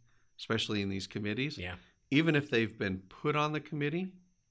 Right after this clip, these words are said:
Speaker 1: like voluntold,
Speaker 2: Yeah,
Speaker 1: as I
Speaker 2: exactly.
Speaker 1: like to
Speaker 2: Yep,
Speaker 1: say,
Speaker 2: yep.
Speaker 1: they start to see the value in it, um, and they start to get more involved. So I think there's some value there.
Speaker 2: Well, and one of the things that I've noticed is we both, uh, attend the Employee Advisory Council meetings, even though we're not actual members of the,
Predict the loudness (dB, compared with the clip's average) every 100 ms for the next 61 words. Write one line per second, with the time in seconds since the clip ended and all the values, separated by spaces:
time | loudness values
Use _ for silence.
0 | _ -8 -6 -4 0 2 4 0 0 -2
1 | -2 -6 -8 -6 -4 -2 0 2 0 0
2 | -4 0 0 -2 -10 -14 -20 _ _ 2
3 | 4 6 6 4 -2 -2 0 2 2 0
4 | -2 -4 -6 -20 _ _ _ _ _ -6
5 | 0 0 0 -2 0 2 2 0 0 0
6 | -2 -4 -2 -2 -2 -4 -6 -8 -8 -2
7 | -2 -2 -4 -4 -4 -4 -8 -10 -10 -12
8 | -14 -6 0 2 4 2 2 0 0 -2
9 | 0 0 0 -2 -4 -6 -6 -6 -2 -2
10 | -2 -4 -4 -6 -6 -4 -4 -8 -8 -8
11 | -2 -2 -2 -6 -8 -6 -6 -6 -8 -8
12 | -8 -8 -10 -10 -10 -10 -10 -10 -8 -8
13 | -8 -8 -6 -4 -2 -2 -2 -2 -2 -2
14 | -4 -6 -6 -6 -6 -8 -8 -10